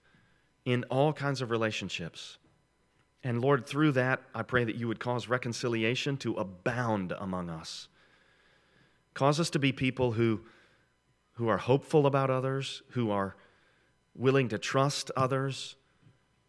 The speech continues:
people who are loving, because we can confess and repent,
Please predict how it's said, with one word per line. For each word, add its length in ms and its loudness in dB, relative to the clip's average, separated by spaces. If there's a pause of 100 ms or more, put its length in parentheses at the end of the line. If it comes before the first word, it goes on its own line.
(760)
people 280 -6
who 100 -2
are 60 2
loving, 500 -4 (2750)
because 520 -4
we 320 -4 (960)
can 300 -4
confess 500 -6
and 120 -8
repent, 520 -2